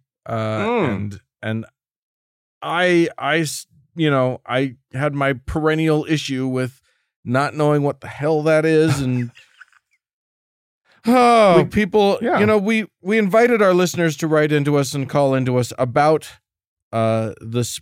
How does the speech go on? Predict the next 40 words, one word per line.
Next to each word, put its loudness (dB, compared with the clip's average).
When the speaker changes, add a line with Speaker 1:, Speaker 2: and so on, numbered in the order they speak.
Speaker 1:
what, -4
what -4
spirituality -2
means -2
to -12
them. -4
Speaker 2:
And -2
had -2
a -2
big -6
response. -8
Speaker 1:
And 0
we 4
had 4
a 4
lot 6
of 2
response. 0
Speaker 2:
Yeah. -4
Speaker 1:
I'm 2
gonna 0
start 2
with 0
Mark, 2
who -4
wrote -2
into -2
us. -8
Um, -4
I, -2
Mark 0
wrote, 2
uh, 4
a 2
whole 2
bunch 0
of -4
stuff 0
about, -2
um, -4